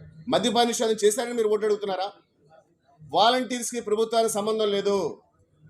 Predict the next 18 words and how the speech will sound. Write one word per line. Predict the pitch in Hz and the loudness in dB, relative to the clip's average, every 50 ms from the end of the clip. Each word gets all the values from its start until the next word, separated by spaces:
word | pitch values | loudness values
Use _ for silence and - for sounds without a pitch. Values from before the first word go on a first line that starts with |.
| _ - - _ - - _ _ - - - 131 | _ -20 -20 _ -20 -20 _ _ -20 -10 -2 4
వాలంటీర్స్ | 160 190 214 233 240 214 202 233 226 220 - | 6 6 6 6 4 0 -2 -4 -4 -4 -6
కేవలం | 226 - 214 190 214 226 233 233 226 226 | -6 -2 0 2 4 4 4 2 0 -2
ఒక | 214 185 - - 180 | -2 -4 -4 -2 -2
part | 202 214 208 233 226 | -2 -2 -2 -4 -4
of | 202 196 | -4 -2
the | 214 202 196 | -2 -2 -2
సంక్షేమమే, | 196 185 196 190 208 214 196 196 196 196 185 147 117 101 - - _ _ _ _ _ _ - | -4 -6 -4 -2 0 0 0 0 0 0 0 -2 -4 -8 -12 -16 _ _ _ _ _ _ -2
మా | - 170 180 | 2 2 4
వైసీపీ | 165 180 214 220 214 233 220 - 220 | 4 4 4 2 2 -2 -6 -6 -6
పార్టీకి | 208 - 185 208 226 - 247 226 | -4 -2 -2 -2 -2 -4 -6 -8
సంబంధం | - 208 208 214 208 208 208 | -8 -8 -6 -6 -6 -6 -6
లేదన్నారు. | 208 202 196 185 180 151 139 107 - _ _ _ _ _ _ _ _ _ - | -6 -6 -6 -4 -6 -6 -6 -10 -14 _ _ _ _ _ _ _ _ _ -8
నేను | 180 196 196 - | -8 -6 -4 -2
చాలా | 214 233 220 - 214 | -2 -2 -2 -4 -6
చక్కగా | 214 214 240 247 247 | -6 -6 -4 -4 -2
నవ్వుతూ, | 233 220 220 214 220 226 208 175 170 196 214 - _ _ _ _ _ _ _ - - _ - 123 | 0 2 2 2 2 2 2 2 0 -4 -8 -12 _ _ _ _ _ _ _ -20 -20 _ -6 0
"నా | 151 180 196 | 4 4 6
వాలంటీర్లు | 185 175 - 214 226 226 - 226 214 208 214 214 226 233 | 6 6 4 4 2 2 4 4 4 4 4 2 -2 -2